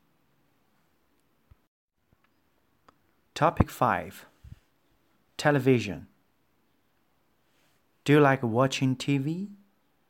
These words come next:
How much time do you spend watching T V?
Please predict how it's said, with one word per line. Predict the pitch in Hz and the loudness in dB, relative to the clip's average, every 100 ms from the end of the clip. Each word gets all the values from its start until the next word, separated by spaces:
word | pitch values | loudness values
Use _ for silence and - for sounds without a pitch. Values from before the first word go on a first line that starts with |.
| _ _ _ _ _ _ _ _ _ _ _ _ _ _ _ - | _ _ _ _ _ _ _ _ _ _ _ _ _ _ _ -8
How | - 226 | 0 0
much | 220 208 | 0 -4
time | - 202 220 156 | -8 -4 -2 0
do | 139 | 0
you | 139 | 0
spend | 139 - 160 139 98 95 | -2 -6 -4 -2 -2 -4
watching | 92 110 120 - 107 | -4 -4 -4 -4 -8
T | 104 - 92 | -8 -10 -10
V? | 87 73 | -10 -16